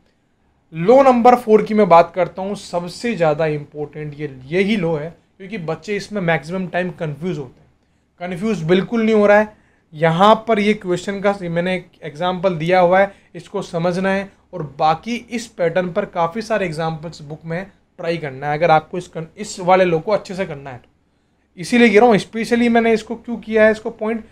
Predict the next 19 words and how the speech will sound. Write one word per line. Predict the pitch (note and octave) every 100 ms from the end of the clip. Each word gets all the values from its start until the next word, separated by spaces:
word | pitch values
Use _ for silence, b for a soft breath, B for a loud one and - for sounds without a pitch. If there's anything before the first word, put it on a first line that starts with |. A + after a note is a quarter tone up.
| b b -
ये | G#3+
सबसे | G#3+ G3+ - A#3
ज़्यादा | A3+ A#3
प्रॉब्लम | A3+ G3 G#3 G#3+
करता | F#3+ E3 C#3+
है, | b b
क्योंकि | G#3 A3+ F#3+
बच्चे | F#3+ G3 - A#3
यहाँ | G#3 F3 F#3+
से | G3+ A3
यहाँ | F#3 F3 G3+
ले | F#3+
जाने | F3 F#3
में | G3+ F#3+
बड़ी | F3+ F#3
दिक्कत | D#3+ - E3+
करते | D3+ - _
हैं, | _ -
क्लियर? | A#3